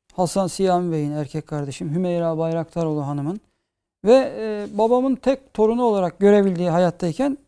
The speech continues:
bizim Sıtkı Eren'in, benim evladım Eren'in yazıları var.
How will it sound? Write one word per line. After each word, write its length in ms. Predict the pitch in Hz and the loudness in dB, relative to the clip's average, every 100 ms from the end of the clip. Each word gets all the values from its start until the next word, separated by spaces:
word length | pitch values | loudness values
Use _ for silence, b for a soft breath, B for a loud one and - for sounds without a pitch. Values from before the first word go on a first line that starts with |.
| - | -12
bizim 340 | 214 220 240 | -6 -2 -2
Sıtkı 340 | - 202 - 254 | -4 -12 -4 -2
Eren'in, 500 | 208 196 180 147 117 _ _ - | 0 0 0 -2 -8 _ _ -6
benim 300 | 196 185 - | -4 -4 -6
evladım 520 | 180 156 156 156 233 254 _ _ _ _ _ _ | -6 -4 -2 -2 -4 -8 _ _ _ _ _ _
Eren'in 460 | 208 196 180 190 185 | -2 0 0 -4 -8
yazıları 520 | 220 175 151 147 139 143 | -4 -2 -2 -4 -4 -2
var. 280 | 254 - | -2 -4